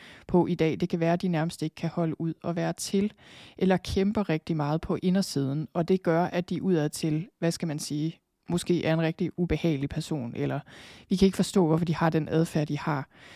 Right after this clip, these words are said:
Så det her, det handler egentlig også bare meget om at erkende, ja, men som regel så gør folk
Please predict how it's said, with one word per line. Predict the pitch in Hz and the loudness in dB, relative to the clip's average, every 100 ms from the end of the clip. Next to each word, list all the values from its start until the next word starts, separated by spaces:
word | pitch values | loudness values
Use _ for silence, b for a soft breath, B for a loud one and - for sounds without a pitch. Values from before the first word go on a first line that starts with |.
| B B B B - | B B B B -8
Så | - 196 | 2 4
det | 214 220 | 6 6
her, | 208 180 | 8 6
det | - 190 | 6 4
handler | 190 202 | 4 4
egentlig | 190 175 160 | 4 4 4
også | 170 - | 2 0
bare | 175 175 | 0 2
meget | 165 170 170 | 2 4 4
om | 160 | 2
at | 156 | 0
erkende, | 156 - 170 156 | -4 -2 0 2
ja, | 151 170 - - - | 4 2 2 -14 -2
men | 190 185 170 - | 4 4 4 0
som | - 185 175 | -2 0 4
regel | 185 170 | 4 4
så | - | 0
gør | 180 175 | 0 2
folk | 180 - 170 - | 2 2 0 -2